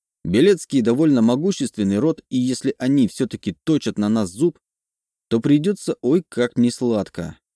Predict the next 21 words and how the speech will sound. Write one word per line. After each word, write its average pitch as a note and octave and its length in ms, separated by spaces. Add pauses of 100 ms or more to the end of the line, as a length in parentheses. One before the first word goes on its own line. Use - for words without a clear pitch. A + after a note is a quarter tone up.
(300)
Особенно C3+ 640
беря C#3 340
во A#2+ 100
внимание B2 520
тот - 240
факт, - 420 (460)
что - 260
война D#3 300
с - 60
Кощеевыми C3+ 580
все G2+ 220
ближе A2 340
и A#2 160
ближе. A#2+ 520 (400)
Впрочем, D#3+ 460
даже C3+ 280
у A#2+ 120
этого F#3 220
есть G2+ 260
свои A2 200
плюсы. F#2 520